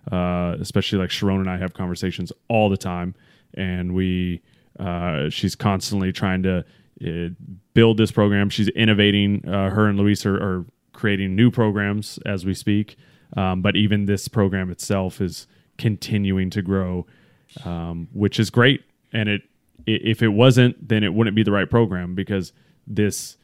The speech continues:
entire skill set, this entire discipline is continuing to grow. You know, year by year, it's, it's, our understanding of it is, is changing and getting better, and we're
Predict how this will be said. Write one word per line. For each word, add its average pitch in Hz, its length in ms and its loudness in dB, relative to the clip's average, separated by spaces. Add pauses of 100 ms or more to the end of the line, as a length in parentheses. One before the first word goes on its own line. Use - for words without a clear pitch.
(160)
entire 101 540 0
skill 123 320 2
set, 113 360 2
this 107 140 -8
entire 101 360 -2
discipline 98 560 -2
is 95 160 -8
continuing 95 560 -4
to 90 60 -6
grow. 95 440 -4 (340)
You 98 120 -8
know, 90 80 -6
year 113 280 6
by 104 140 0
year, 104 400 4
it's, - 380 -8
it's, - 420 -10 (300)
our 98 480 -4
understanding 104 580 0
of 92 140 -2
it 90 40 -2
is, 92 220 -4
is - 260 -6
changing 104 520 -2
and 95 120 -4
getting 95 260 -2
better, 98 360 0
and 92 180 -6
we're 190 120 -8